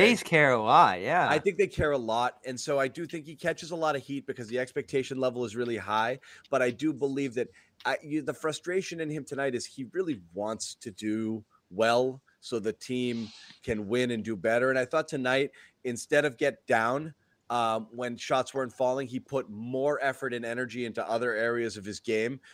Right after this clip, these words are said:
Speaker 1: which is what you have to do when you're not shooting well, and then just wait for the shot to come around. There's other games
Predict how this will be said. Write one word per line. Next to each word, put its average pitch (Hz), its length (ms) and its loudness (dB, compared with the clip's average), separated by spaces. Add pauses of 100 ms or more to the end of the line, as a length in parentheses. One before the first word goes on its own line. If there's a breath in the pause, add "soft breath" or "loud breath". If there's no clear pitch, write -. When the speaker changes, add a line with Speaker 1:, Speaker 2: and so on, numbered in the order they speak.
Speaker 1:
which 123 200 -2
is 110 140 -10
what 127 160 -4
you 120 80 -6
have 123 280 -2
to 123 80 -8
do 120 160 0
when 113 140 0
you're 110 140 0
not 107 180 2
shooting 135 360 -4
well, 143 300 4 (160 soft breath)
and 127 160 -4
then 123 100 -2
just 117 180 -8
wait 123 160 -2
for 123 100 -12
the 110 80 -4
shot 110 280 0
to 107 60 -8
come 110 200 -10
around. 104 260 -4
There's 95 240 -8
other 165 240 -2
games 120 440 -6